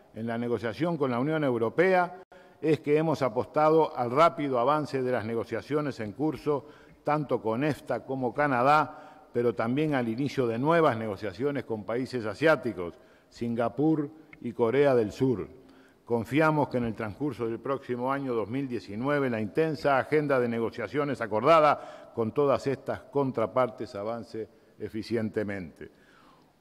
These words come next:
Un Mercosur que sale junto al mundo despierta enorme interés.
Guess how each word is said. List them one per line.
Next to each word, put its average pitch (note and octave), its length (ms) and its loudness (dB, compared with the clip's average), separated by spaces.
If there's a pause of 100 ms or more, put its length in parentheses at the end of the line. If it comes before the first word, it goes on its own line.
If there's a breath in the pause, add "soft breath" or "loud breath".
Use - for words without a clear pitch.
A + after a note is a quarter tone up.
(160)
Un F3+ 120 -4
Mercosur G3 520 2
que F#3+ 120 0
sale F#3+ 260 4
junto G#3+ 480 2
al D#3 80 2
mundo A3 460 2
despierta F3+ 480 0
enorme F#3+ 320 2
interés. C#3+ 560 -2